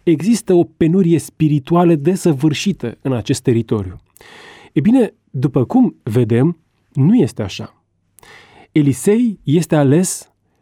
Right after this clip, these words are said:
pentru că era un om demn, era un om potrivit pentru această chemare, pentru această slujbă. Elisei avea un background.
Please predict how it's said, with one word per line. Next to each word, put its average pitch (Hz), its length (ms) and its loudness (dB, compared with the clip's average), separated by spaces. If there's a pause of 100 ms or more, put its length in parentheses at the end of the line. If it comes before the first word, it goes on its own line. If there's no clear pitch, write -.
(120)
pentru 160 260 0
că 160 100 -2
era 170 140 2
un 170 120 4
om 160 260 2
demn, 117 680 -2 (400)
era 175 220 2
un 180 100 4
om 185 80 2
potrivit 160 800 -2
pentru 113 280 -2
această 117 340 -2
chemare, 113 400 -2
pentru 107 240 -8
această 123 280 -4
slujbă. 117 600 -4 (1400)
Elisei 165 580 2
avea 185 240 0
un 175 200 2
background. 127 720 -4